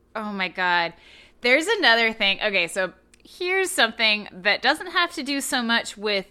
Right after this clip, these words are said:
the movie itself, but does explain why everything seems so chaotic. So there was an animal behavior specialist that they employed to kind of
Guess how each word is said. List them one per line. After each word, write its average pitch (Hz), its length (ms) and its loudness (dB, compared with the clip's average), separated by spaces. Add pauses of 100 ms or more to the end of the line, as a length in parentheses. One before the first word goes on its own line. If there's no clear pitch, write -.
the 202 120 -4
movie 240 480 -2
itself, 214 680 -4 (380)
but 269 180 -2
does 427 380 2 (680)
explain 262 1080 0
why 214 320 6
everything 214 640 0
seems 208 320 -6
so 196 200 -2
chaotic. 160 680 -4
So 214 380 -2
there 240 160 2
was 311 140 -2
an 285 100 -8
animal 240 460 0
behavior 196 640 -6
specialist 220 840 -8 (360)
that 202 180 0
they 190 140 2
employed 190 420 -2
to 202 60 -4
kind 196 280 0
of 165 80 -6